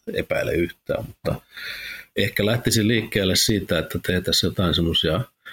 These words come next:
ensin kiinteistökohtaisia, sit korttelikohtaisia ja vähän samalla kuin niitä aluelämmityksiäkin, niin sit vähän laajennettaisiin aluetta ja katsottaisiin, mitä se oikeasti lähtee toimimaan. Ja siihen otettaisiin se optimointi mukaan.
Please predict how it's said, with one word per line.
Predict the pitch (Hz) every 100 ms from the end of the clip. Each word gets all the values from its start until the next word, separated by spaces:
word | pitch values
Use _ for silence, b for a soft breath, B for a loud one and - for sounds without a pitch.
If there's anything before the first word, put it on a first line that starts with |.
| B B _ _ - -
ensin | - 90 87 87
kiinteistökohtaisia, | 95 82 82 - 78 85 78 - 82 80
sit | 78 78
korttelikohtaisia | - 78 - 85 76 - 76 - 87 92 80
ja | 78 101
vähän | 95 85
samalla | 87 82 78 76
kuin | 85
niitä | 78 82
aluelämmityksiäkin, | 80 78 73 71 76 - - - 73 - 78
niin | 80
sit | 80 -
vähän | 80 71
laajennettaisiin | 76 76 80 - - 78
aluetta | 78 80 - -
ja | 80
katsottaisiin, | 98 90 - - -
mitä | - -
se | 80
oikeasti | 78 - - -
lähtee | 76 - - - -
toimimaan. | 80 73 73 117 _ _ _
Ja | 87
siihen | - 80 76
otettaisiin | 78 78 - -
se | -
optimointi | - - 80 80 -
mukaan. | 120 - - -